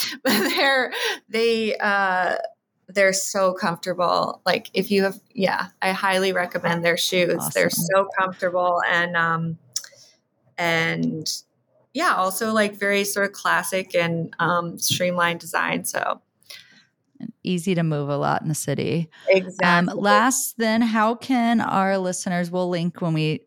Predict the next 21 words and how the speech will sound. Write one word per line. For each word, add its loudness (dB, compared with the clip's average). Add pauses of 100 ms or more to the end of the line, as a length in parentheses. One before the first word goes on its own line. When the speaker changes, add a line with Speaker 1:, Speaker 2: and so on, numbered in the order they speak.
(140)
Speaker 2:
when -6
we -4
add 0
all 2
of -4
this, -4
but -4
how 0
can 0
they 2
find -2
you 0
and 0
follow -2
you? -2 (480)
Speaker 1:
Grammar -2
N 0
Y 2
C -2
dot 0
com 0